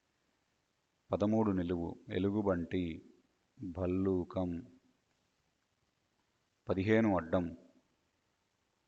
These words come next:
ఈ ఏటి అనుపమ పరమేశ్వరన్ హిట్ మూవీ డాష్ స్క్వేర్. టిల్లు స్క్వేర్. టిల్లు. తొమ్మిది అడ్డం.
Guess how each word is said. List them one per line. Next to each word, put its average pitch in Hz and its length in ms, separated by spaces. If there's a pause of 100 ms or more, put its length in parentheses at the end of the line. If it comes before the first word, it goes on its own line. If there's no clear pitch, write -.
(440)
ఈ 95 220
ఏటి 101 320
అనుపమ 104 480
పరమేశ్వరన్ 95 800
హిట్ 92 320
మూవీ 101 520
డాష్ 90 280
స్క్వేర్. 85 580 (1000)
టిల్లు 98 300
స్క్వేర్. 90 560 (560)
టిల్లు. 87 600 (2250)
తొమ్మిది 107 380
అడ్డం. 85 380